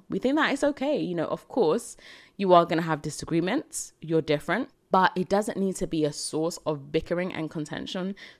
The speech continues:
twenty-four seven. Like, your life is not a reality T V <laughs> series. This is real life, okay?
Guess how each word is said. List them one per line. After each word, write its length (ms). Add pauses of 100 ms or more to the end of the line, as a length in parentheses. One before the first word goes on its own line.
twenty-four 580
seven. 440
Like, 220
your 120
life 260
is 140
not 320
a 60
reality 640 (120)
T 180
V 180
<laughs> 120
series. 460 (340)
This 180
is 140
real 240
life, 300
okay? 500